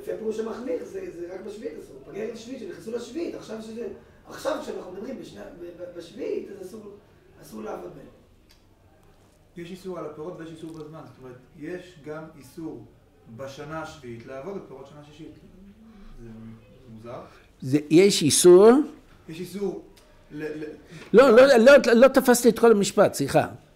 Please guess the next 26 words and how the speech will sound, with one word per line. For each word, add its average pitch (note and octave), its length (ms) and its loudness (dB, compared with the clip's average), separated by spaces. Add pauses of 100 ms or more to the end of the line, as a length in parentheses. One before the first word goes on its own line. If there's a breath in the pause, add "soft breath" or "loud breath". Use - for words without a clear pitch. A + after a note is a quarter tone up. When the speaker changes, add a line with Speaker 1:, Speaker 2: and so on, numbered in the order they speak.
(140)
Speaker 2:
גם G3 200 -8
בשנה G#3+ 300 -10
השמינית F#3+ 420 -8
יש F3 120 -10
איסור F3 300 -12
לעבוד D#3 260 -10
על D3 80 -14
פירות C#3+ 180 -14
שביעית, A#2+ 340 -14 (1040)
וגם D3 1000 -10
בשנה G3+ 260 -12
השביעית B3 520 -14 (260)
יש D#3+ 120 -16
איסור F#3+ 220 -12
בפירות F3+ 500 -14
שישית. F#3 440 -16 (260)
יש F3 120 -8
איסור F3 240 -12
על D#3 60 -10
הזמן E3+ 280 -12
ויש F#3 160 -14
איסור F3 180 -16
על E3 80 -12
הפירות, E3 440 -12
לכאורה, C#3+ 300 -12
ככה B2 220 -18